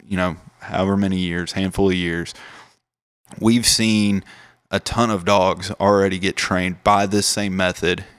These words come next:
and we've seen every dog from the highest drive,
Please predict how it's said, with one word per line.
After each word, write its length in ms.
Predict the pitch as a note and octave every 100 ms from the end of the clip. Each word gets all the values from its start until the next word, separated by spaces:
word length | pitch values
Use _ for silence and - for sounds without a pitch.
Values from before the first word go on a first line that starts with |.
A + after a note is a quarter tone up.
| _
and 180 | - F#2+
we've 200 | G2+ F#2
seen 480 | - G#2 G2 F#2+ F#2 - - _ _ -
every 280 | A#2 A#2 A2+
dog 360 | G2+ G2 F#2+
from 260 | - F#2 F#2
the 80 | F#2
highest 480 | G2 A2 A#2 G2+ A2
drive, 480 | G#2 G2+ G2 G2